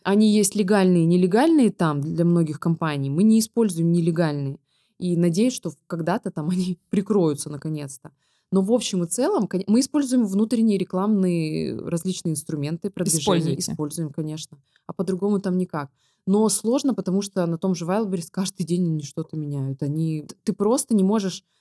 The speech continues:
Speaker 1: Ты плюс-минус примерно планируешь, но, знаешь, это такое. Ты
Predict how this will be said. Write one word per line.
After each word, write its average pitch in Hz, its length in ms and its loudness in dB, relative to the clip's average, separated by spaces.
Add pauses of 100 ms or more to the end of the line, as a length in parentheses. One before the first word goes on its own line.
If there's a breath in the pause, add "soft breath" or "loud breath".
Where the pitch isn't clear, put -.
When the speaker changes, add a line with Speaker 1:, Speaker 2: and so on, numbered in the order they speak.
(120)
Speaker 1:
Ты 214 100 2
плюс-минус 220 640 4
примерно 196 500 0
планируешь, 202 640 -2 (480)
но, 170 960 -2
знаешь, 185 240 -6
это 147 120 -12
такое. 143 380 -12
Ты - 120 -20